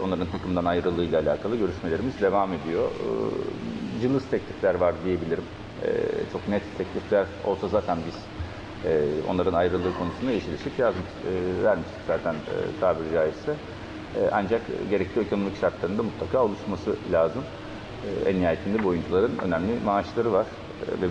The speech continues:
bu maaşların, e, doğru bir şekilde kulübümüz adına anlamlı bir şekilde, e, azalması gerekiyor.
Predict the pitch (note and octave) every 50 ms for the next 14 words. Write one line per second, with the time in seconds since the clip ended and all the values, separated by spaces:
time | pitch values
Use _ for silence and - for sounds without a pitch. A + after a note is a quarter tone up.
0 | F2+ G2+ G2 F#2 F2 E2+ E2 - - G2+ F#2 G2+ B2 C3+ - - - - - -
1 | - - - G2+ F#2+ - - G#2 G#2 G#2 G2+ F#2 F2 - F2+ - F#2+ F2 F2 -
2 | F#2+ F#2 F2 G2+ G2+ F2+ F#2 F#2 E2 F2+ F2+ G2 B2 B2 - - - - - -
3 | - G2 G2 G2 F#2+ F#2+ F2+ D#2+ - - G#2 F#2 - F2+ E2+ E2+ A#2 C#3 C#3 C3+
4 | - - - F2 E2 D#2+ D#2+ - - F#2+ F2 G2 F2+ F2+ F2+ F2+ E2+ - G#2 -
5 | - - - E2+ D#2 D#2 D2+ - - A2+ C3